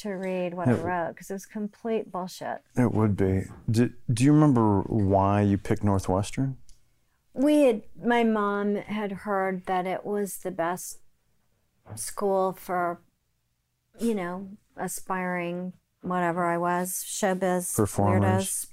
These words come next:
Speaker 1: Yeah. But I mean, you know, we didn't really have showbiz in Oklahoma City. It hadn't been invented yet. Um, there was no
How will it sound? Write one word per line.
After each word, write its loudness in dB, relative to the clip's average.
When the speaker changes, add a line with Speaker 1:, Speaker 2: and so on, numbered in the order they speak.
Speaker 1:
Yeah. 0
But 6
I 6
mean, 8
you 4
know, 6
we 6
didn't 2
really 4
have 2
showbiz 0
in -2
Oklahoma -2
City. -2
It -2
hadn't -6
been -6
invented -8
yet. -2
Um, -6
there -2
was -4
no 0